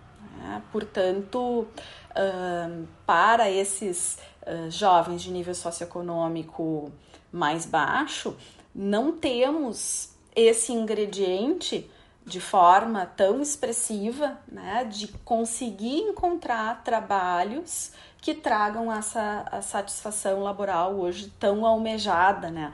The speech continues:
pela juventude, porque as necessidades de sobrevivência, de ajudar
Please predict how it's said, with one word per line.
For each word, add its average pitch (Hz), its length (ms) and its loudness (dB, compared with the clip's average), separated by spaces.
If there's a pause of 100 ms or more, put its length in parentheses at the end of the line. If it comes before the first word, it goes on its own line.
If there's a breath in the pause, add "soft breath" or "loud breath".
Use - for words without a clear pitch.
(460 loud breath)
pela 190 300 4
juventude, 190 1000 -4
porque 277 520 -4
as 202 260 2
necessidades 202 1040 -2
de - 100 -10
sobrevivência, 180 1300 -6
de 170 180 -8
ajudar 175 600 -2